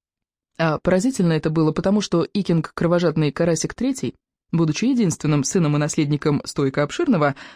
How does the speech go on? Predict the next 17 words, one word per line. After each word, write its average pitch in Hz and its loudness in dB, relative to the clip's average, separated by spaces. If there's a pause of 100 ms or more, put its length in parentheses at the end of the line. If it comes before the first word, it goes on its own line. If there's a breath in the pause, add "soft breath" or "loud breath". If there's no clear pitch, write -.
(280 loud breath)
вождя 151 0
племени 143 0
лохматых 143 -2
хулиганов, 311 -2 (580 soft breath)
отнюдь 359 0
не 349 -2
относился 285 -2
к - -18
числу 285 -2
прирождённых 226 2
спортсменов. 170 -2 (580)
Он 320 0
одинаково 220 2
плохо 190 2 (180 soft breath)
успевал 165 2 (140 soft breath)
в 156 0
бейболе, 165 2